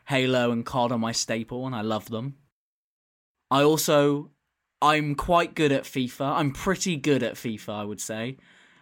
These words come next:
Um, whenever I play with the boys, I can normally, I can normally go unbeaten all night.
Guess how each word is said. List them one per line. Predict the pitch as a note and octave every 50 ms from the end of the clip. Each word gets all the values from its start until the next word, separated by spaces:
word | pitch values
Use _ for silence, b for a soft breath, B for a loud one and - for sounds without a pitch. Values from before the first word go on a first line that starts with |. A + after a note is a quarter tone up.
| b -
Um, | A#2+ A#2 A#2 A2+ A2+ A2
whenever | C3 C#3 C#3 D3+ D3+ D3+ C3+ C#3+ C#3+ C3+
I | C3+ C3
play | B2+ - D3 C3 B2 B2
with | B2 B2+ A#2 A2+
the | B2+ A2+
boys, | - B2 A#2 A2+ A2 G#2+ G#2+ G#2+ G#2+ A2 - - - - - _ _ _ _ _
I | A#2 A#2
can | - - A#2+ A#2+
normally, | A#2+ A2+ A2 G#2+ G#2+ G#2+ G#2 G#2 G#2 -
I | A#2 B2
can | - D#3 D3+ D3+ D#3+ E3
normally | F3 E3+ D#3+ D#3+ D3 C#3+ C3+ B2+
go | G#2 B2+ A#2 A2+
unbeaten | A2+ A2+ A2 G#2 A#2 A2 - - G#2 G#2
all | G2 G2
night. | F#2+ F#2+ F#2+ F#2 F2+ -